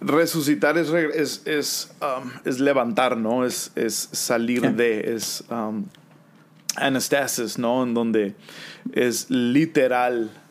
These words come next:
Speaker 1: um, salir de para ir hacia un lugar. Ah, es, es resurrección.
Speaker 2: Ujú.
Speaker 1: Um, pero,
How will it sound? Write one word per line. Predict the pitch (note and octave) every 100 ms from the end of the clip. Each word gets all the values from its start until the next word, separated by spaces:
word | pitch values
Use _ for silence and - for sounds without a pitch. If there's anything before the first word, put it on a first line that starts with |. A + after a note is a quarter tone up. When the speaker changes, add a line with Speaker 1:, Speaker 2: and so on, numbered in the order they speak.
| - - -
Speaker 1:
um, | - - - - - - - _ -
salir | - - B2+ B2+ B2 D3 B2
de | A2 B2 B2 A2+ - -
para | A2+ A2
ir | A2 A#2+ -
hacia | B2 B2 - B2+ A2+
un | A2
lugar. | A2 G#2+ G2+ - - - - - - -
Ah, | - - -
es, | A#2+ - -
es | B2 B2
resurrección. | A2+ A2+ A2 B2+ A2+ G#2+ - C3 G#2+ F#2+ - - - - - - - - -
Speaker 2:
Ujú. | - -
Speaker 1:
Um, | A#2+ A#2 A2 G2+ G#2+
pero, | C#3+ C3+ C3 B2